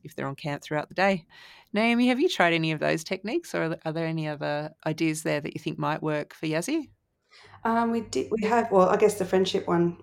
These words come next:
Speaker 2: we have. So her friends are very supportive and help when she's dropped off, and if she's in, in one of her, you know, doesn't <laughs> want to go to school moods, um, they're, they're really great. I think you mentioned the drawing. We, she does do that, and we do, we do draw out plans.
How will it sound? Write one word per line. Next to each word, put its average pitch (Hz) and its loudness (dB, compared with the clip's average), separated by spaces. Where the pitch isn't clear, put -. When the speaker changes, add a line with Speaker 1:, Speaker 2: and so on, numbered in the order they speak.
Speaker 2:
we 190 0
have. 190 -2
So - -2
her 180 0
friends 175 0
are 170 2
very 170 0
supportive 170 0
and 165 0
help 165 -4
when 175 -2
she's 175 -6
dropped - -4
off, 175 -2
and 185 -2
if 175 0
she's 180 -2
in, 175 4
in 180 4
one 170 4
of 175 0
her, 175 0
you 185 4
know, 165 0
doesn't 180 4
<laughs> - 6
want 180 4
to 202 10
go 202 12
to 175 6
school 185 4
moods, 214 4
um, 175 8
they're, - 4
they're 180 6
really 165 4
great. 170 0
I 302 0
think 277 -2
you 370 6
mentioned 277 2
the 185 4
drawing. 202 2
We, 202 0
she - -4
does 190 4
do 196 2
that, 214 -2
and 190 4
we 180 6
do, 180 2
we 190 -6
do 190 -4
draw 180 2
out - -4
plans. 214 0